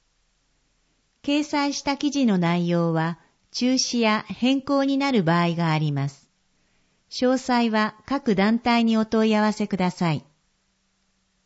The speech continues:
ラージボール卓球。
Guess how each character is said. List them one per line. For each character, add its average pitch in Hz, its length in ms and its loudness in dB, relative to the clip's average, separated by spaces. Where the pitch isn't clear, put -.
ラ 240 240 -2
ー - 20 -2
ジ 254 160 -4
ボ 254 240 4
ー - 20 2
ル 247 140 0
卓 247 320 -4
球。 156 400 -6